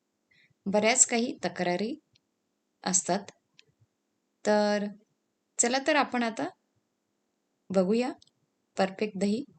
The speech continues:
लावायची प्रोसेस. तर या ठिकाणी मी दीड लिटर दूध घेतलेलं आहे. पिशवीचं दूध सुद्धा तुम्ही वापरू शकता,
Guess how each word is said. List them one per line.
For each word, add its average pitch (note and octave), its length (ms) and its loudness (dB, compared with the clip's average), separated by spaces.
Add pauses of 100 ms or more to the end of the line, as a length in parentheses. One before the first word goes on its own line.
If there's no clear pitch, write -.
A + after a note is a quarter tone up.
(340)
लावायची D#3 540 -4 (240)
प्रोसेस. E3+ 520 -2 (580)
तर G3 120 0
या A3+ 120 0
ठिकाणी D#4 320 2
मी F4 220 0 (640)
दीड C4 220 0
लिटर D#4 380 2 (380)
दूध G#3 240 -4
घेतलेलं G#3 340 0
आहे. G3 180 0
पिशवीचं C4+ 520 0
दूध B3 120 -4
सुद्धा A#3 280 -4
तुम्ही A3 340 -6
वापरू G#3+ 340 -4
शकता, A3 380 -8